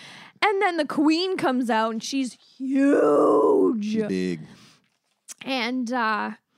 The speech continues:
Speaker 1: they're fighting, and then Lex gets a good shot in and, like, what, like, throws her spear or something or stabs the
Speaker 2: Yeah,
Speaker 1: queen?
Speaker 2: la-, like, s-,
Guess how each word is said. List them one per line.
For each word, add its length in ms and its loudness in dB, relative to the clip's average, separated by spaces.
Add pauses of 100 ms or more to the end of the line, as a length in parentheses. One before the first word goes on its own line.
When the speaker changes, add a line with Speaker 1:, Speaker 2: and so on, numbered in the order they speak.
(420)
Speaker 1:
they're 200 2
fighting, 540 0
and 120 -2
then 420 -2
Lex 420 -2
gets 200 -2
a 40 -4
good 200 -2
shot 480 0
in 300 -4
and, 200 -10 (460)
like, 300 -4 (720)
what, 240 -12
like, 200 -10
throws 420 -8
her 60 -6
spear 500 -8
or 40 -6
something 400 -8
or 60 -8
stabs 580 -4
the 80 -2
Speaker 2:
Yeah, 180 0
Speaker 1:
queen? 220 0
Speaker 2:
la-, 280 2
like, 180 -2
s-, 140 -12